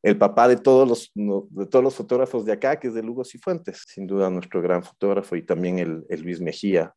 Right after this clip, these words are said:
pensándolo un poquito más hacia el fotoperiodismo. Pero son fotógrafos que los conoces un poquito después, ¿no? Primero entras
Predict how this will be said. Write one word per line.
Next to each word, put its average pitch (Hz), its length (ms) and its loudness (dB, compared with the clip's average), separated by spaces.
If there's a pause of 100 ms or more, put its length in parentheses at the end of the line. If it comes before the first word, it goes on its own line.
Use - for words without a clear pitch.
(120)
pensándolo 80 420 -6
un 82 100 -6
poquito 82 320 -8
más 78 160 -4
hacia 85 220 -8
el - 60 -16
fotoperiodismo. 80 880 -8
Pero 165 120 4
son 175 160 2
fotógrafos 160 400 4
que - 80 0
los 123 120 2
conoces 127 320 0
un 120 140 0
poquito 113 360 0
después, 98 460 2
¿no? 87 280 -10 (800)
Primero 101 560 0 (220)
entras 98 420 -6